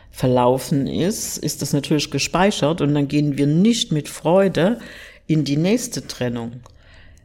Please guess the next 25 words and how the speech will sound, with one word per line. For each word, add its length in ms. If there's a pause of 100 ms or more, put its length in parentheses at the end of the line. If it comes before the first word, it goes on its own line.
(240)
Denn 380 (280)
ein 380 (160)
Verändern 800
der, 460
äh, 300
des 280
Bewusstseins, 1300
ja, 140
der 120
Mensch 380
geht 180
durch 140
verschiedene 460
Bewusstseinsphasen 1080
in 100
seinem 260
Leben, 320
heißt 360
immer, 160
ich 120
lasse 280
die 120
vorhergehende 580
Phase 480
zurück. 420